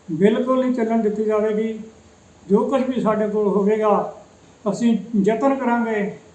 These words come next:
ਪੂਰਾ ਜੋ ਮਰਜ਼ੀ ਵੀ ਸਾਨੂੰ ਕਰਨਾ ਪੈ ਜਾਵੇ, ਅਸੀਂ ਇਹ ਫਿਲਮ ਪੰਜਾਬ ਅੰਦਰ ਨਹੀਂ ਚੱਲਣ ਦੇਵਾਂਗੇ। ਕੰਗਣਾ ਰਣੌਤ ਦੀ ਐਮਰਜੈਂਸੀ ਫਿਲਮ, ਜਿਸ ਵਿੱਚ ਸਾਡਾ ਅਕਸ ਵਿਗਾੜਿਆ ਜਾ ਰਿਹਾ।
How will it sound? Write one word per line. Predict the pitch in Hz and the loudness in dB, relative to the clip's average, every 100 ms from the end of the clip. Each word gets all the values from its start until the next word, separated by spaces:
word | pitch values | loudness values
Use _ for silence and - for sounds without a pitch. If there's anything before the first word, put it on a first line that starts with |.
| - | -10
ਪੂਰਾ | 220 220 226 202 190 | -6 2 2 2 0
ਜੋ | |
ਮਰਜ਼ੀ | 214 208 190 214 | -2 -4 -2 -2
ਵੀ | 214 | -2
ਸਾਨੂੰ | 214 208 208 | -2 -4 -4
ਕਰਨਾ | 202 196 | -2 -2
ਪੈ | 196 190 | -2 -4
ਜਾਵੇ, | 196 220 233 233 - - - - | -2 -2 -4 -6 -12 -20 -12 -2
ਅਸੀਂ | 196 233 | 0 0
ਇਹ | 233 | -2
ਫਿਲਮ | - 220 220 | 0 0 0
ਪੰਜਾਬ | 214 202 202 202 | -2 -2 0 0
ਅੰਦਰ | 208 202 196 | -2 -2 -2
ਨਹੀਂ | 202 214 226 | 2 0 2
ਚੱਲਣ | 202 190 | 0 0
ਦੇਵਾਂਗੇ। | 185 185 190 208 208 - - - _ _ _ | 0 0 0 0 -2 -8 -18 -20 _ _ _
ਕੰਗਣਾ | 202 202 208 | -2 0 0
ਰਣੌਤ | 208 196 196 190 | 0 2 0 0
ਦੀ | 196 | 0
ਐਮਰਜੈਂਸੀ | 190 190 190 185 190 | 0 -2 -4 -4 -4
ਫਿਲਮ, | 190 190 190 202 196 - - - _ - - | -2 0 2 0 -6 -16 -20 -20 _ -20 -12
ਜਿਸ | 165 202 202 | 2 2 4
ਵਿੱਚ | 196 226 240 240 247 | 0 -2 -4 -4 -4
ਸਾਡਾ | - 208 202 233 214 | -6 -6 -2 0 0
ਅਕਸ | 214 | -4
ਵਿਗਾੜਿਆ | 208 202 202 196 | -8 -4 -2 -2
ਜਾ | 185 185 | -2 -2
ਰਿਹਾ। | 190 190 175 | -2 -2 -4